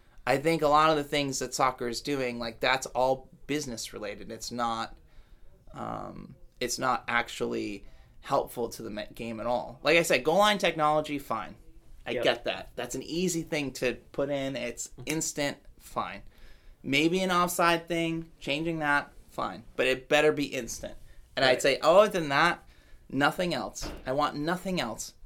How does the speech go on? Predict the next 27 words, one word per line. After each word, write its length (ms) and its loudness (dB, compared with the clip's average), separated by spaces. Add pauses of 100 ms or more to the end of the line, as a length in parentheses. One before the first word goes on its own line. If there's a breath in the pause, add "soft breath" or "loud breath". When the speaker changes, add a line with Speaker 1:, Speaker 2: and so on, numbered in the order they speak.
Speaker 1:
Calls 400 6
are 80 0
bad 640 0
sometimes. 600 -8
You 120 0
have 240 4
bad 260 4
referees 580 0
sometimes. 580 -4
That's 160 0
part 420 4
of 200 -4 (140)
the 220 -2
goddamn 600 2
game. 500 0
It's 120 -6
part 380 8
of 160 2
life. 520 -2 (720 soft breath)
And 140 6
you're 100 2
taking 400 4
away 300 8
that 260 2
part 260 4
of 160 0
life. 400 -2